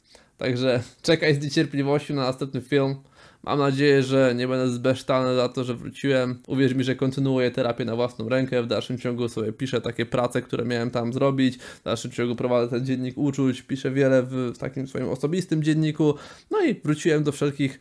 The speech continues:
samorozwojowych aktywności. Trenuję do odciny, jestem przetrenowany, ale jestem potężny, kurwa.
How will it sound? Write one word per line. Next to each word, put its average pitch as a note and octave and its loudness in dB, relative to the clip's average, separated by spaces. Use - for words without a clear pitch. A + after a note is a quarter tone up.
samorozwojowych C#3 0
aktywności. C3+ -4
Trenuję D#3+ 2
do D#3+ 6
odciny, D#3+ 2
jestem C3 0
przetrenowany, F3+ 2
ale A#2 2
jestem B2+ -2
potężny, E3 2
kurwa. E3 -6